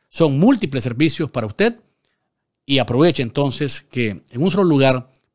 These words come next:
puede resolver muchísimas de sus complicaciones y sentir que la vida le cambia, solamente con presentarse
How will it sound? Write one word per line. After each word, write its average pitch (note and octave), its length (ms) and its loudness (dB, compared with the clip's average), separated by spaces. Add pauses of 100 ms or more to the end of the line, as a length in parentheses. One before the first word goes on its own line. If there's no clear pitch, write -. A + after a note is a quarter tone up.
puede C3 260 2
resolver A2+ 520 -4 (540)
muchísimas C3+ 800 0
de A2+ 100 -6
sus A#2+ 140 -4
complicaciones B2 760 0 (340)
y D#3 100 2
sentir C#3 440 2
que B2 120 -6
la A2 80 -2
vida B2+ 360 -2
le G2+ 140 -16
cambia, F#2+ 360 -4
solamente D3 520 -4
con D#3 200 -2
presentarse C3 680 -4